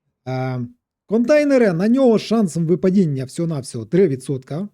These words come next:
О, також в нас є, е, легендарний, е, камуфляж на Tiger Mouse, а також шанс випадіння три відсотка. Виглядає доволі солідно та цікаво. Ось такий має зовнішній вигляд у нас Tiger Mouse. Е, цікавий танчик, я на ньому ще не грав, тому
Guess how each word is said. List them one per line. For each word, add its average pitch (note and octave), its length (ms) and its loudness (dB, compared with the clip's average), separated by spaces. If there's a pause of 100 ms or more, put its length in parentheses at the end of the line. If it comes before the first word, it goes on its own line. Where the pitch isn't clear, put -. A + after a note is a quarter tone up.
(320)
О, D#3 140 -2
також G#3+ 380 -2
в - 20 -6
нас D3+ 220 -6
є, C#3 340 -4
е, A#2+ 340 -8
легендарний, D3+ 880 -2
е, B2+ 180 -10
камуфляж C#3+ 580 -4
на E3 100 -8
Tiger F#3 300 -2
Mouse, F#3+ 340 -2
а C#3+ 40 -8
також C3+ 280 -10
шанс D#3+ 340 -10
випадіння F#3+ 520 -4
три F#3+ 200 -2
відсотка. G#3 520 -4
Виглядає D3+ 580 -4
доволі C3 420 -4 (360)
солідно E3+ 520 -2
та E3 140 -4
цікаво. C#3 480 -8
Ось D#3+ 140 -8
такий C#3 240 -10
має A#2 240 -8
зовнішній B2 420 -10
вигляд A2+ 360 -8
у A#2 40 -16
нас A#2 260 -12 (100)
Tiger B2+ 300 -8
Mouse. C#3+ 480 -8 (540)
Е, C#3 440 -4 (160)
цікавий B3 460 0
танчик, A3 500 0
я D#3+ 280 0
на C#3 120 -4
ньому C3+ 240 -6
ще D#3+ 220 -4
не F3 100 -2
грав, G3+ 320 0
тому G#3 360 2